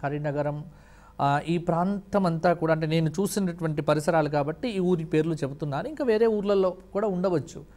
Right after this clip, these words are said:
సోమవారం అంటే, ప్ర-, సోమవారము అందరూ ఉపవాసం చేస్తారు. రాత్రిపూటే భోజనం చేస్తారు. అంటే, ఉదయమంతా తి-, తినకుండా శివారాధన చేసి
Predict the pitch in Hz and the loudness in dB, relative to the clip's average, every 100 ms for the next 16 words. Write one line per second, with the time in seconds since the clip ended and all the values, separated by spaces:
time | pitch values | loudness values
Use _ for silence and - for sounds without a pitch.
0 | - - - - - - 226 294 285 262 | -20 -20 -20 -20 -6 4 6 8 8 10
1 | 226 180 185 220 214 196 175 170 160 165 | 8 4 0 0 2 6 8 8 6 4
2 | - - 175 208 240 269 247 226 233 226 | -2 -8 0 4 6 8 8 6 4 2
3 | 208 202 202 202 254 277 254 269 208 214 | 2 0 0 0 0 0 4 4 4 2
4 | 190 185 208 165 - - - - - - | 2 0 -8 -8 -10 -14 -18 -20 -20 -20
5 | - - - - - - - - - - | -20 -20 -20 -20 -20 -20 -20 -20 -20 -20
6 | - - 156 180 240 - 269 269 285 240 | -20 -4 6 10 10 8 4 6 6 6
7 | 233 247 240 202 165 - - - - - | 6 4 0 0 -2 -8 -14 -16 -20 -20
8 | - - - 220 190 180 262 294 302 294 | -20 -10 -4 0 0 2 4 6 4 2
9 | 285 277 269 240 277 262 - 240 208 202 | 0 -4 -6 0 2 2 0 -2 0 -2
10 | 214 220 226 226 220 262 - - - - | 0 0 0 -2 0 0 -2 -18 -20 -20
11 | - - - 214 247 262 240 214 208 185 | -20 -10 0 6 8 10 8 6 2 0
12 | 170 165 320 | -2 -2 -8